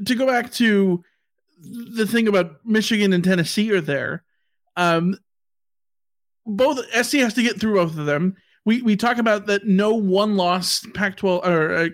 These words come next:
conference champ has been out. However, however, um, in the final rankings in twenty eighteen, Ohio State did not make it. They did not make the playoff because there were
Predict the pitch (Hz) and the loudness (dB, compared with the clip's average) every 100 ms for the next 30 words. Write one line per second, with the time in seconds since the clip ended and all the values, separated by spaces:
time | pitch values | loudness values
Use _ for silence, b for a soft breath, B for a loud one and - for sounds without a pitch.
0 | - 196 180 165 185 156 165 156 165 160 | -2 -2 0 -2 -2 -2 -2 -4 -2 -6
1 | 156 202 190 151 - - _ _ - - | -2 -2 0 -2 -10 -20 _ _ -10 -2
2 | 285 320 403 190 269 - _ _ - 240 | 2 2 2 0 -2 -6 _ _ -4 -2
3 | 247 240 180 170 _ _ _ _ _ _ | 0 -2 -4 -6 _ _ _ _ _ _
4 | 202 185 180 202 - _ _ _ _ _ | 0 2 2 0 -4 _ _ _ _ _
5 | - 285 277 269 311 302 226 269 262 226 | -4 -2 0 2 2 4 2 0 0 2
6 | 196 214 202 220 226 220 185 156 - 190 | 2 2 0 0 0 2 0 -2 -2 -2
7 | 131 165 147 127 160 190 190 196 180 165 | -2 -8 -4 -2 0 0 0 -2 -4 -2
8 | 202 190 175 - 165 170 131 - 254 190 | 0 0 -2 0 -2 0 -4 -4 -2 0
9 | 190 185 180 175 160 165 160 147 147 - | 0 0 -2 -4 -4 0 2 0 -2 -6
10 | 143 147 143 143 - - _ _ _ - | -2 0 0 -2 -6 -12 _ _ _ -4
11 | 170 175 170 151 143 | -2 0 0 0 0